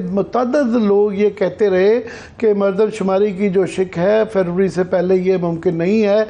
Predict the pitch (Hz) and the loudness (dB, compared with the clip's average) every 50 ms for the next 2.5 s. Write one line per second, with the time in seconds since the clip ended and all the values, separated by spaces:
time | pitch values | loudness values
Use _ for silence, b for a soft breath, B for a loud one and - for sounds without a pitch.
0 | B B B B B B 214 202 202 202 202 196 190 190 196 190 196 247 247 240 | B B B B B B 0 2 2 4 2 2 2 0 -2 0 0 -2 -2 0
1 | 208 208 214 214 202 202 208 214 214 214 214 214 214 208 202 185 135 160 185 196 | -2 0 0 0 2 2 2 2 2 2 2 2 2 2 2 0 0 0 2 2
2 | 202 208 202 185 220 220 226 226 226 214 | 2 2 2 0 0 2 2 2 0 -2